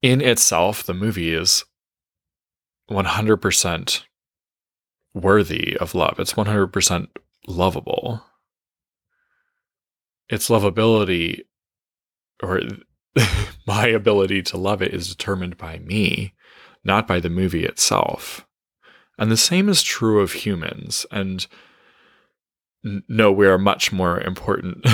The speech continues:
<laughs> and much more enough and much more valuable than a movie. But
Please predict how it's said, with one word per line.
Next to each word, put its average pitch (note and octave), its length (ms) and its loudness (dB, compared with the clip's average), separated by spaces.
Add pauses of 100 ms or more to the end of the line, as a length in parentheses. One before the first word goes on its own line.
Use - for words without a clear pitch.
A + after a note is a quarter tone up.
(140)
<laughs> - 200 -8
and B2 200 2
much G#2+ 340 0
more G2 160 2
enough F2 420 -2
and F2 100 -4
much F2 220 -6
more F2 140 -6
valuable F2 720 -2
than F2+ 540 -6 (220)
a F2+ 80 -6
movie. F#2+ 840 -2 (140)
But F#2+ 600 0